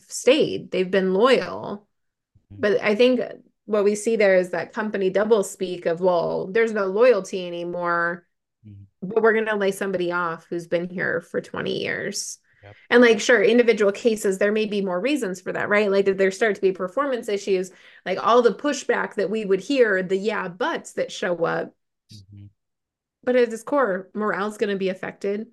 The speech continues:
Speaker 1: right? Now people are afraid, and so they're either disengaged because they're afraid and they don't know how to make things better, but they stay the job anyway,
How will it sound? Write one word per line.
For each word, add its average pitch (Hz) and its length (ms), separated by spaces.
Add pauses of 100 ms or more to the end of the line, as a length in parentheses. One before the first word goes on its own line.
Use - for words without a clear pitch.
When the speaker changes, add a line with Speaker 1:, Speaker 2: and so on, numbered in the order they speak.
Speaker 1:
right? 190 240
Now 202 140
people 247 340
are 185 120
afraid, 226 720 (360)
and 196 220
so 226 100
they're 220 160
either 247 280
disengaged 233 1000
because 208 240
they're 202 140
afraid 214 340
and 214 120
they 208 120
don't 196 180
know 196 120
how 202 140
to 190 100
make 190 280
things 190 260
better, 185 460
but 190 160
they 180 140
stay 196 240
the 190 100
job 185 360
anyway, 196 720